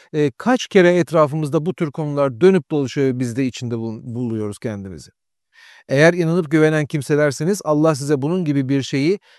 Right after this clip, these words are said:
bir daha tekrarlamamanızı öğütler. Allah size ayetlerini açık açık bildiriyor. Allah daima bilen ve kararları doğru olandır.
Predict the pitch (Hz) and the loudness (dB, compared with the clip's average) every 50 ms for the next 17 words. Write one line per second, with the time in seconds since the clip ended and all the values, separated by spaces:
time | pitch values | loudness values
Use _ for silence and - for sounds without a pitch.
0 | _ _ - 117 170 208 202 160 143 143 135 127 120 - 160 156 - - - 202 | _ _ -4 0 2 4 4 4 2 2 2 2 0 0 -2 -2 0 2 2 4
1 | - 151 214 160 151 135 131 123 123 120 104 110 123 131 123 113 113 110 127 147 | 4 4 2 2 0 0 -2 -2 -2 -4 -4 -4 -4 -2 -2 -4 -4 -2 -2 -2
2 | - 113 - _ _ _ _ - - - 131 139 147 160 160 143 120 131 143 143 | -2 -4 -6 _ _ _ _ -18 -6 -2 -2 2 4 4 2 2 0 -2 -2 -2
3 | - 139 139 139 131 127 143 139 143 143 139 127 - 160 - 156 - - 143 - | 0 0 0 0 0 -2 -4 -4 -2 -2 -4 -4 -6 -4 -4 -4 -4 -4 -10 -6
4 | 135 143 139 139 156 151 156 175 202 208 - 147 127 131 135 131 120 - 147 143 | -4 -4 -4 -2 -2 0 0 0 0 -2 -4 -6 -4 0 0 -2 -2 2 2 4
5 | 143 139 131 131 131 127 120 127 127 147 170 175 151 147 - - 143 127 127 123 | 4 4 2 0 -2 -4 -4 -4 -4 -4 -4 -2 -4 -4 -4 -2 -2 0 0 0
6 | 123 123 131 165 185 - _ _ _ _ _ _ _ _ - 120 131 131 135 143 | 0 -2 -2 -2 -4 -6 _ _ _ _ _ _ _ _ -4 0 2 4 4 4
7 | 165 156 139 127 123 120 120 120 131 208 226 - | 4 2 2 0 0 -2 -4 -4 -6 -6 -8 -8